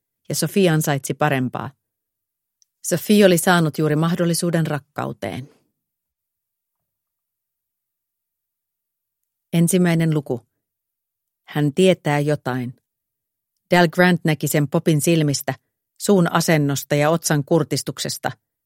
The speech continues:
Koko ilmekieli äärimmäisestä syyllisyydestä. Nainen olisi pitänyt erottaa jo ajat sitten. Ei hän ollut korvaamaton, eikä hän ollut ollut koskaan ilmiömäinen sihteeri.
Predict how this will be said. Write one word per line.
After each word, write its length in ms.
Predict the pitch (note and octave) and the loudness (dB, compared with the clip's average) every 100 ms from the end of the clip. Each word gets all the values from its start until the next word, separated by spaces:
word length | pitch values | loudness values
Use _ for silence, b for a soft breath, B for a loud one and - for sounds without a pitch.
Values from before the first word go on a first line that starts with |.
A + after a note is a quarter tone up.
| _ _ _ _ | _ _ _ _
Koko 240 | - D#3+ F3+ | -6 2 4
ilmekieli 640 | G3 G3+ E3+ - D#3+ D#3 | 6 6 2 2 2 2
äärimmäisestä 640 | F3+ F3+ D3+ C#3+ C#3 C#3 - | 2 4 2 0 -4 -8 -2
syyllisyydestä. 840 | F3 D#3 C3+ - C#3 C3 C3 - - _ _ _ _ _ _ _ _ _ _ | 0 0 -2 -4 -6 -6 -8 -10 -14 _ _ _ _ _ _ _ _ _ _
Nainen 340 | D3 D#3+ D#3 D3+ | 0 2 2 2
olisi 240 | D3 - | 0 -2
pitänyt 340 | D3 D#3 D3+ | -2 0 0
erottaa 400 | E3+ E3 D3+ D3 | 0 0 0 0
jo 120 | C#3+ D3+ | 0 2
ajat 320 | F3 C#3 - | 2 0 -2
sitten. 440 | C#3+ - - C3+ - _ _ _ _ _ _ - | -8 -8 -6 -6 -8 _ _ _ _ _ _ -2
Ei 120 | E3 | 2
hän 140 | G#3+ G3+ | 4 4
ollut 220 | E3+ - | 2 2
korvaamaton, 760 | F3 E3 C#3 C3+ C3 C3+ C3+ C3 _ _ _ _ | 4 4 2 -2 -2 -4 -6 -6 _ _ _ _
eikä 200 | D#3+ E3 | 0 2
hän 140 | F3+ F3+ | 2 4
ollut 260 | E3+ E3+ | 4 4
ollut 220 | E3+ E3 - | 2 2 2
koskaan 420 | F3+ - E3 E3 | 0 2 2 4
ilmiömäinen 600 | E3+ D#3 C#3+ C3+ C3+ C#3 | 4 4 2 2 0 0
sihteeri. 560 | D#3 D#3 - C#3+ C3+ | -2 -4 -4 -4 -4